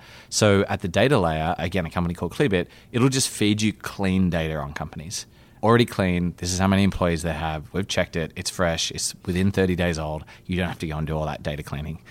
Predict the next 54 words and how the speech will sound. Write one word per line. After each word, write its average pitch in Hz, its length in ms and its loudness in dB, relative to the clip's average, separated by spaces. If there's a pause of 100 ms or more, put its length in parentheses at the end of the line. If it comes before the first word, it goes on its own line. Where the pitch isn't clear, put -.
(160)
and, 92 140 -2
like, 80 240 -2
entity 90 360 -2
resolution. 80 600 -4
Is 78 80 -6
this 110 160 -2
company 104 340 2
the 90 140 -2
same 87 240 -2
as 73 60 -8
that 107 180 0
company? 98 440 0 (300)
It'll 101 160 0
just 87 220 -2
give 87 120 0
it 78 100 -10
to - 140 -14
you. - 60 -16 (280)
So 104 120 0
that's, - 140 0
like, 104 180 2
what 98 140 0
we 90 80 -2
call 85 180 -4
data 87 400 0
as 82 140 -4
a 82 40 -6
service. - 520 -4 (340)
It's - 180 -14
like - 260 -8
playing 85 220 -2
off 76 120 -6
software 82 420 0
as - 140 -8
a - 20 -8
service. 82 400 -8 (320)
So 151 140 4
we 156 80 8
do, 190 340 8
uh, 151 60 4
work 147 180 6
with 147 100 0
some 139 140 2
companies 135 360 2
there, 123 280 6
and 120 140 6
then 131 100 8
we're 127 160 10
increasingly 120 680 4
working 92 360 2
at 85 80 -4
the 101 140 -2
infrastructure 107 500 -2
layer, - 340 -10